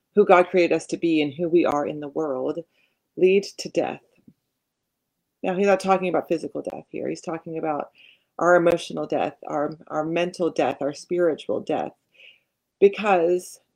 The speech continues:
those are the things that we focus on, right?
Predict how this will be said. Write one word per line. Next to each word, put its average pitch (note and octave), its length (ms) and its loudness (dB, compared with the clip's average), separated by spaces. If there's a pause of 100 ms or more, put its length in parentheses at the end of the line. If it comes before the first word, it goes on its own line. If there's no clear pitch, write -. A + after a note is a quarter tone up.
(560)
those G3+ 240 6
are G3 60 0
the G3 100 0
things F#3 280 -2
that - 160 -2
we E3 80 0
focus - 480 -6
on, - 220 -16 (840)
right? E2+ 300 -10